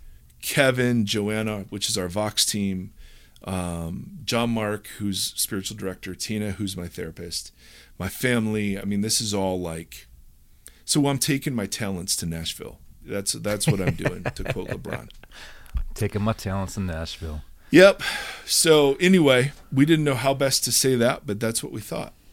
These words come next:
Speaker 1: Tim, do you have
Speaker 2: Yeah.
Speaker 1: any comments or from your perspective, as you've observed all of this, what, what do
Speaker 2: No,
Speaker 1: you
Speaker 2: I
Speaker 1: think?
Speaker 2: think you, I think you summed it up really good. I, I,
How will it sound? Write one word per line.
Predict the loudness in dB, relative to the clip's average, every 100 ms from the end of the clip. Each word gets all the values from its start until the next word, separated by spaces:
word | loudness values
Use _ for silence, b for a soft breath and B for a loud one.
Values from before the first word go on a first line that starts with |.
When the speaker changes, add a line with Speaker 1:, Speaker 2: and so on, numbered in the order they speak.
| -4
Speaker 1:
Tim, | 2 2
do | 2
you | 4
have | 4 4
Speaker 2:
Yeah. | 2
Speaker 1:
any | -2
comments | -6 -6 -4 -2 -2 0
or | 0 -2 B B B
from | B 2 4
your | 4 2
perspective, | 0 -2 -2 -4 -4 -4 -4 -8 -6
as | -2 0
you've | 0 0
observed | 0 0 0 0
all | -2 -2
of | -4
this, | -4 -4 -4
what, | -4 -4 -2
what | -2
do | 0
Speaker 2:
No, | 2
Speaker 1:
you |
Speaker 2:
I | 2
Speaker 1:
think? | 0
Speaker 2:
think | -4 -2
you, | 0 0 0
I | -4
think | -4
you | -4
summed | -2 -2
it | -2
up | 0
really | 0 0
good. | 0 0 0
I, | 0 0 -4 -2
I, | 0 0